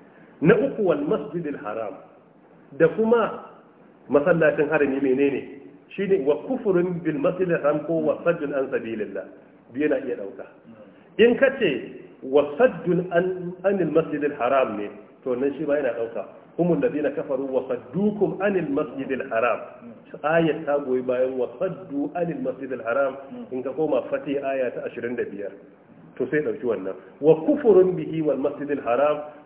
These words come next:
Kafircewa masallaci mai alfarma kuma yana tabbata da sun kafirce masa. "Wa ikhraju ahlihi", da kuma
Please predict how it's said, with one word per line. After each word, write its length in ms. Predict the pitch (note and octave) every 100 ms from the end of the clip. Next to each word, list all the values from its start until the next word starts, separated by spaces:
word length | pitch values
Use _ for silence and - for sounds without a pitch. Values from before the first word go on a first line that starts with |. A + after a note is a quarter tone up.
| -
Kafircewa 680 | - G3+ A3+ G#3 E3+ D#3 C#3
masallaci 520 | D3+ E3 D#3+ D3+ E3+
mai 120 | D#3+
alfarma 460 | C3 B2 D3 D3 C#3+
kuma 540 | D3 D3+ D3 - - -
yana 260 | C#3+ D3+ C#3 -
tabbata 400 | A#2 C#3+ C#3+ B2+
da 80 | B2 B2
sun 120 | C3
kafirce 460 | B2 C#3 B2+ - G#2+
masa. 220 | G#2 - - - - - - - - - -
"Wa 140 | C3+ D#3+
ikhraju 720 | G3+ G3+ F3+ E3+ A#3 A#3 G#3
ahlihi", 440 | F3+ F3+ F3+ D3+ D#3
da 80 | -
kuma 220 | G3+ G3